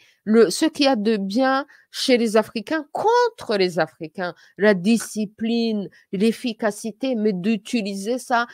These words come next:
et de retourner ça contre l'Afrique et d'utiliser ça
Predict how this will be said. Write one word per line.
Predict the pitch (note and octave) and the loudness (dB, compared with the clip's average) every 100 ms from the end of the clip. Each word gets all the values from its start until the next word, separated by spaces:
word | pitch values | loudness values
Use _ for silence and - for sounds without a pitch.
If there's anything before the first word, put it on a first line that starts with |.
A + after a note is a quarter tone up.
| _ | _
et | - | -4
de | E3 | 4
retourner | G3+ G3 F#3+ G#3+ A3 A#3+ | 4 4 -4 -4 -2 -2
ça | - A#3+ A#3 | -2 -4 -4
contre | - B3 A3+ - F#3+ | 0 0 0 -2 -2
l'Afrique | F3 - - G3+ G#3 _ - | -2 -4 -10 -10 -10 _ -2
et | F#3+ | -2
d'utiliser | G3 G3 G3 F3+ G3 | -2 -6 -6 -4 -4
ça | A3 A#3+ | -4 -6